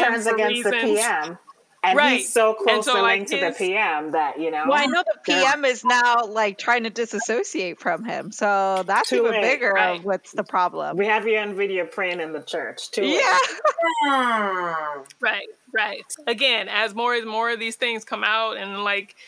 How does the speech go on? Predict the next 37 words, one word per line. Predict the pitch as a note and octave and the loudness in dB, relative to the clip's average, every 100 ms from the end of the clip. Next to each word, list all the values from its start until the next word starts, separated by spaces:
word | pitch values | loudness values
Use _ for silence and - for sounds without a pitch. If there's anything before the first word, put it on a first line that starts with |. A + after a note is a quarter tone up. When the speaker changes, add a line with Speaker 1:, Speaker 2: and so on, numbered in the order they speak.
| _ | _
Speaker 1:
she | - A3+ | -14 -6
said, | B3 A3 | -4 -2
like, | G#3 | -2
that, | G#3+ G#3 | 0 0
that | G3 F#3 | -2 -6
tape | - A#3+ A#3+ | -2 -2 -2
of | F#3 | -6
his | G#3 - | -6 -4
father, | - A3+ A#3 A#3 A3+ | 0 2 0 0 -2
and, | G#3 B3 | -2 2
like, | C4+ C4 A3 | 2 2 0
just, | D#4+ - _ - _ | -4 -4 _ -20 _
just | C#4+ E4 | -2 -2
showing | - D#4+ D#4+ C#4+ C4+ A3+ | 0 2 2 0 0 0
that | A3+ A3 G#3 A3 _ _ | 2 2 -2 -8 _ _
you | A3 A3+ | -10 -2
didn't | C4 B3+ A#3+ | -2 -2 -4
deal | A#3 A#3 A3 | -2 -2 -2
with | G#3 A3+ | -4 -4
it | G#3 G3 F#3 _ _ - | -4 -6 -16 _ _ -2
at | A3+ | 0
all, | A#3+ D4+ F3+ F3 | 2 2 0 -4
like, | F#3 | -4
Speaker 2:
Mm-hmm. | G3 | -2
Speaker 1:
even | A3+ G#3+ | -4 -4
as | F#3 | -2
much | A3+ A3 | -4 -4
as | G#3 | -6
you | A#3 | -6
admitted | G3+ G#3 B3 F3+ - | -4 -2 -2 -4 -4
to. | F#3+ E3 D#3+ - _ _ | -6 -6 -14 -20 _ _
Speaker 4:
Uh-uh. | D#3+ - C#3 | -6 -6 -12
Speaker 1:
The | F3+ A3+ | -4 0
man | A#3 A3+ F#3+ F#3+ | 0 0 -4 -6
wasn't | F#3+ A#3+ A#3 A3 | 0 0 0 -6
stepped | - A3+ G#3 F#3 | 0 0 0 -4
down. | F#3 F3 G#3 | -2 -2 -4